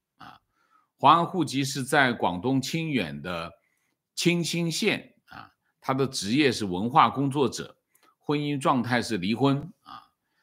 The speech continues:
那么陆委会发言人梁文杰三月二十号说，二零一六年曾经调查黄安，当时没有发现黄安领有中国身份证，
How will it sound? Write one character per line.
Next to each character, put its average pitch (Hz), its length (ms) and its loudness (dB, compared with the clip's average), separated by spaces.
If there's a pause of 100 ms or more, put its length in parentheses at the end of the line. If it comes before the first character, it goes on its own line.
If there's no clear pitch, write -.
(160)
那 143 100 -4
么 147 160 2
陆 196 300 4
委 117 180 6
会 135 300 2
发 147 200 6
言 143 80 2
人 127 180 2
梁 113 160 2
文 127 180 0
杰 110 180 0
三 127 240 0
月 131 80 0
二 120 120 2
十 110 120 -4
号 104 180 0
说， 117 300 -2 (420)
二 165 140 8
零 160 140 0
一 - 20 -4
六 160 180 4
年 123 240 4
曾 120 240 0
经 131 220 0
调 127 180 2
查 107 200 0
黄 95 200 0
安， 104 300 -2 (480)
当 156 180 6
时 143 140 -2
没 123 120 4
有 143 120 2
发 123 220 2
现 120 200 -2
黄 104 280 0
安 113 200 0
领 113 160 2
有 90 160 -2
中 113 160 -4
国 110 80 -2
身 113 180 -2
份 113 120 0
证， 123 180 -2